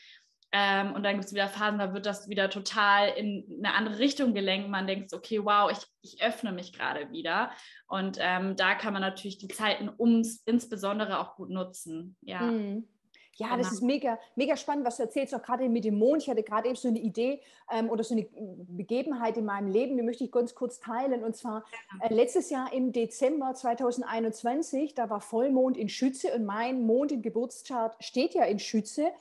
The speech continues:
Speaker 2: Und das war ganz krass, weil ich dann eben, ähm, wenn, ich, ich hab so ein Manifestationsbuch gelesen von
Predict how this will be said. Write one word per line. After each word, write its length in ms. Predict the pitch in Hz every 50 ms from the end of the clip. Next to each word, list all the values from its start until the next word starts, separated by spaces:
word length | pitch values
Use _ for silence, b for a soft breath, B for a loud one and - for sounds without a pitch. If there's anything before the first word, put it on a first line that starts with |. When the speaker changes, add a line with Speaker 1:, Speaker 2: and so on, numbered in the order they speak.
| B B B B B -
Speaker 2:
Und 80 | 226 226
das 160 | 262 - -
war 100 | 226 226
ganz 380 | - 262 285 330 381 370 - -
krass, 420 | - - 294 320 359 - - b b b b b
weil 100 | - 226
ich 80 | 233 226
dann 180 | - 269 240 240
eben, 500 | - 247 240 240 254 254 247 247 247 247 -
ähm, 540 | 226 220 220 220 220 220 226 226 226 226 226 - _ _ _ _ _
wenn, 440 | - 226 240 247 247 240 240 240 226 -
ich, 160 | 220 - -
ich 100 | 190 -
hab 80 | 190
so 140 | - - 208
ein 220 | 185 180 180 180 -
Manifestationsbuch 1000 | 190 196 214 214 - 208 - - 202 196 - 233 247 277 254 - - 269 262 269
gelesen 440 | - 233 226 254 277 277 - 277
von 260 | - - 214 190 190